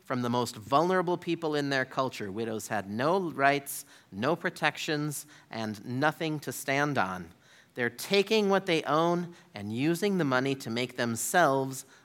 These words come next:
look good. And Jesus says, "Severe punishment will follow,"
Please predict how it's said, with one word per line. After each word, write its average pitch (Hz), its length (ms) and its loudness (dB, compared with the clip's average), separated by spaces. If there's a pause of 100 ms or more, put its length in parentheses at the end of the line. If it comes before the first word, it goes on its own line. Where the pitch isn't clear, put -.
look 127 380 -2
good. 104 340 -6 (320)
And 117 240 -2
Jesus 208 420 2
says, 120 640 0 (260)
"Severe 156 920 2 (320)
punishment 127 760 -2 (260)
will 117 180 -6
follow," 104 680 0